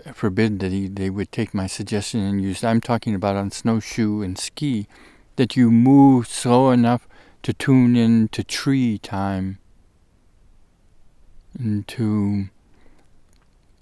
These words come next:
ponderosa pine time.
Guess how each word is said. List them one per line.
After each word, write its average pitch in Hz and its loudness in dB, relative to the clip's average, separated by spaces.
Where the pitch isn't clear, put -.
ponderosa 113 2
pine 104 -6
time. 104 -4